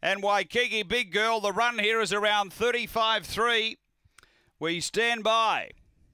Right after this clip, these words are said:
It's, uh, heads up and down. Joint Interest, Drackery's, they drive. Oh, not much in this. Five gets it.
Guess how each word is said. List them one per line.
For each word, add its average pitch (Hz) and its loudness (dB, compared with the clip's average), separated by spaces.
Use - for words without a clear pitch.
It's, 139 -8
uh, 180 0
heads 185 -2
up 214 0
and 196 -4
down. 214 2
Joint 214 2
Interest, 208 -2
Drackery's, 208 0
they 175 2
drive. 214 0
Oh, 160 -6
not 175 -4
much 180 -2
in 180 -2
this. 180 -2
Five 196 0
gets 196 -4
it. 147 -4